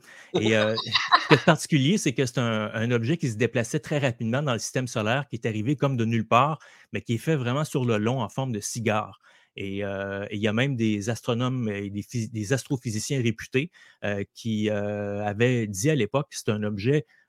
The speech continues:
euh, qui était, euh, vraiment curieux et qui n'avait, qui n'avait pas beaucoup, euh, euh, d'aspect naturel. Euh, alors, évidemment, il ne voulait pas, là, euh,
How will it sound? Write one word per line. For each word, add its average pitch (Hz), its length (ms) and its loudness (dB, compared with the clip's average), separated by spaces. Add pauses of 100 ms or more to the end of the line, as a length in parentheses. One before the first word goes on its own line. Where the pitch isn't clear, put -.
(120)
euh, 92 80 -10
qui - 100 -6
était, 127 460 2
euh, 98 520 -4 (400)
vraiment 117 360 2
curieux 113 580 2
et 104 140 -20
qui - 100 -8
n'avait, 101 400 0 (880)
qui - 80 -4
n'avait 120 220 4
pas 180 140 6
beaucoup, 147 540 6
euh, 107 380 4 (440)
euh, 101 260 -2
d'aspect 113 360 2
naturel. 110 680 0 (380)
Euh, 95 500 -6
alors, 104 220 0
évidemment, 107 600 0
il 123 220 -4
ne 104 80 -2
voulait 98 320 -2
pas, 135 220 2
là, 107 340 2
euh, 95 80 -16